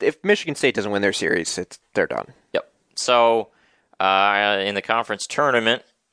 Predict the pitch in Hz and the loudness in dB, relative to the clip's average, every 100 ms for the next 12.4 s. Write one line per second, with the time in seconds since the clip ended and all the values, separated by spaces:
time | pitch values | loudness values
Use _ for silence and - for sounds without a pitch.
0 | _ 98 98 95 95 92 90 90 95 92 | _ -8 -2 2 2 2 0 0 0 0
1 | 90 90 - _ _ - 117 92 - _ | -2 -4 -12 _ _ -2 -2 -2 -8 _
2 | - - 123 123 110 107 98 98 87 82 | -4 0 0 0 -4 -2 0 0 0 -4
3 | - _ - - - 92 - - 95 - | -14 _ -18 -16 -6 -4 -4 -8 -10 -6
4 | 92 92 87 92 92 92 87 87 82 76 | -2 -2 -2 -8 -4 -2 -2 -2 -6 -8
5 | 85 69 64 - - _ - 87 87 87 | -10 -10 -10 -14 -20 _ -12 -2 2 2
6 | 87 85 87 - - _ _ - 82 80 | 0 -2 -6 -12 -20 _ _ -10 -6 -4
7 | 71 78 73 - - 90 85 - - - | -4 -4 -8 -14 -4 -4 -4 -8 -18 -20
8 | _ _ _ _ _ _ - 85 76 85 | _ _ _ _ _ _ -14 -12 -10 -2
9 | 107 117 113 104 110 - 107 104 - - | 0 2 0 0 -2 -2 -6 -6 -8 -10
10 | - 95 95 92 101 98 98 98 98 95 | -4 -2 0 0 0 2 0 -2 -2 -2
11 | 92 85 90 123 127 - - 90 107 101 | -2 0 0 0 -4 -12 -12 -6 -4 -2
12 | 95 85 80 | -2 -4 -6